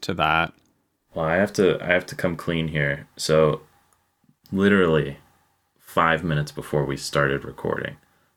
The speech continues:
Speaker 2: I just finished the first Formula One race of the season. And here's the big spoiler. Ferrari won the race, and they are the team I've been supporting for years.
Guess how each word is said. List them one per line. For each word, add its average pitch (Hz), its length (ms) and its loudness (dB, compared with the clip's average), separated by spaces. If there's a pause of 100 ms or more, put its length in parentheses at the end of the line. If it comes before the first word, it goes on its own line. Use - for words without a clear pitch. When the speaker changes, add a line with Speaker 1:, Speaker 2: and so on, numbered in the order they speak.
(160)
Speaker 2:
I 82 100 2
just 80 240 0
finished 76 340 2
the 78 80 0
first - 580 0 (120)
Formula 78 440 4
One 71 240 0
race 73 340 -2
of - 120 -12
the - 60 -8
season. - 480 -10 (920)
And 73 560 4 (420)
here's 80 300 2
the 73 60 -10
big 73 180 2
spoiler. 71 540 -4 (840)
Ferrari 82 560 4
won 78 380 2
the 76 80 2
race, 73 500 -2 (520)
and 76 480 -4
they 82 220 4
are 80 240 4
the 73 120 -2
team 78 260 0
I've 73 140 -2
been 73 140 -2
supporting 71 500 -6
for 80 120 -4
years. 71 520 -8